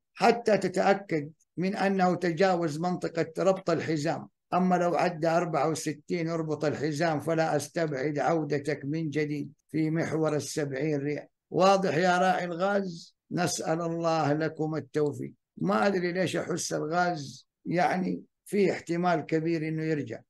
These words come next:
لأنه ما زال، شوفوا، عند منطقة بداية قوته اللي حصلت في شهر ست، يعني هو الآن في منطقة اختبار لها وما زال يختبرها. طيب، خلوني آخذ لكم،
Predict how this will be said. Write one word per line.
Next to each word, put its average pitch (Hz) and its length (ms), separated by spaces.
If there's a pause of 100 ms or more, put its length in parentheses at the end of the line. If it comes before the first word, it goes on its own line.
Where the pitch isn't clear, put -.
(140)
لأنه 185 440
ما 196 300
زال، 165 320
شوفوا، 165 420
عند 175 260
منطقة 165 640 (320)
بداية 175 540 (120)
قوته 180 580 (280)
اللي 156 220
حصلت 160 500
في 143 140
شهر 151 340
ست، - 240 (140)
يعني 160 260
هو 190 200
الآن 185 260
في 180 120
منطقة 170 500
اختبار 165 580
لها 160 360 (180)
وما 185 380
زال 180 380
يختبرها. 156 600 (140)
طيب، 156 360
خلوني 247 480
آخذ 214 360
لكم، 180 440